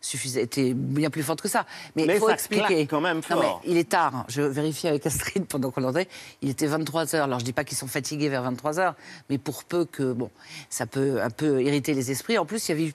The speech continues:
Speaker 1: plein de manips avant de jeux, euh, en utilisant toutes les facultés parlementaires, c'est-à-dire des dépôts de faux ad-, d'amendements,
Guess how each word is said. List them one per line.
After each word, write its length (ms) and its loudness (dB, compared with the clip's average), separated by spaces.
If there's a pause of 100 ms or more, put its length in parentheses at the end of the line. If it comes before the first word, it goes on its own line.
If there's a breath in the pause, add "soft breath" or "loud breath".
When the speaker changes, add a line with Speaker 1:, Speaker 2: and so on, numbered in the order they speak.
(120)
Speaker 1:
plein 160 2
de 80 -2
manips 400 0
avant 300 0
de 180 0 (320 loud breath)
jeux, 540 2 (340 loud breath)
euh, 140 0
en 180 0
utilisant 540 0
toutes 160 -4
les 60 0
facultés 420 -2
parlementaires, 560 -2
c'est-à-dire 240 0
des 40 -2
dépôts 280 0
de 60 -6
faux 260 -4
ad-, 240 0
d'amendements, 560 -2